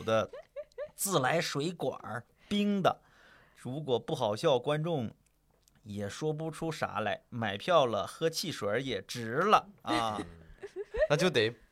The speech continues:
Speaker 2: 把那个管儿接在凳子旁边儿，<laughs> 顺着凳子腿儿上来。
Speaker 1: 企鹅想要一个电子留言板，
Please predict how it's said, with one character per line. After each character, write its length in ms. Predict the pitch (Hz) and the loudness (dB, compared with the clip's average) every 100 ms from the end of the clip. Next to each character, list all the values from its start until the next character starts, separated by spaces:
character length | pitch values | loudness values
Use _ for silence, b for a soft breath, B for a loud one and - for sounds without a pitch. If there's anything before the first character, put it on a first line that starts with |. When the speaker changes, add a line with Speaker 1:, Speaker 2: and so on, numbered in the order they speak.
| - - | -10 0
Speaker 2:
把 140 | 95 | 0
那 100 | 113 | 2
个 120 | 156 | -2
管 200 | 156 90 | 0 0
儿 60 | 80 | 0
接 160 | - | -2
在 100 | 135 | 0
凳 220 | 139 208 139 | 2 2 0
子 100 | 92 | -4
旁 160 | - | -6
边 160 | 82 92 | -4 -4
儿， 1000 | - 208 - 262 302 254 185 - - - | 2 2 6 6 8 8 6 6 4 2
<laughs> 0 | |
顺 160 | - 220 | 0 2
着 100 | 196 | 6
凳 160 | 262 | 6
子 100 | 214 | 6
腿 140 | 202 123 | 2 -2
儿 80 | |
上 300 | - 226 180 | 0 0 0
来。 140 | 151 143 508 605 480 415 480 480 381 359 370 339 B B B B B B B | -2 -2 4 4 2 -2 -2 -4 -4 -4 -6 -12 B B B B B B B
Speaker 1:
企 300 | - - 139 | 0 2 4
鹅 240 | 131 156 240 | 6 8 8
想 220 | 143 123 | 6 2
要 140 | 143 | 0
一 60 | 160 | 2
个 140 | 147 | 2
电 440 | 139 - 202 147 117 | 0 0 2 4 2
子 280 | 110 98 | -2 -4
留 240 | 98 110 151 | -2 0 2
言 220 | 160 202 | 4 4
板， 420 | 190 - - 101 | 4 4 0 -6